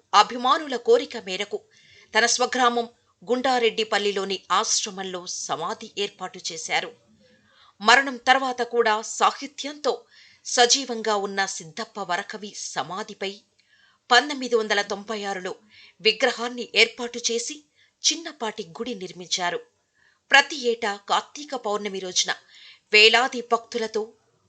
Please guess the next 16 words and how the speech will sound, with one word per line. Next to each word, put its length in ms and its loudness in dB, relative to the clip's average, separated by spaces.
గురు 120 0
పూజోత్సవ 720 -4
సమారాధన 960 -4
పూజలు 460 -4
నిర్వహిస్తారు. 920 -8
తెలుగు 260 6
రాష్ట్రాల 540 2
నుండే 300 4
కాక 320 0
మహారాష్ట్ర, 760 2
కర్ణాటక 500 2
నుండి 380 -6
భక్తులు 500 2
సమాధిని 640 0
సందర్శించి 840 -4
తన 140 -2